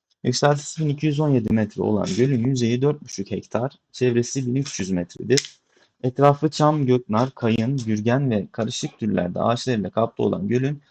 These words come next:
her mevsim görüntüsü muhteşemdir. Yukarıda verilen bilgilere ait bir özelliği yokmuş. Dolayısıyla cevabım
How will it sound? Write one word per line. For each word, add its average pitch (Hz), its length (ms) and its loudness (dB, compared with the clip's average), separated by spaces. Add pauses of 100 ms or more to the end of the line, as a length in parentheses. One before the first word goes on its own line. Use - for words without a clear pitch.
(140)
her 151 160 2
mevsim 98 380 -2
görüntüsü 120 420 0
muhteşemdir. 104 640 -4 (320)
Yukarıda 151 400 2
verilen 127 320 2
bilgilere - 1700 -2
ait 110 400 2
bir 107 100 0
özelliği 98 600 -2
yokmuş. 143 500 -4
Dolayısıyla 123 760 0 (540)
cevabım 110 600 2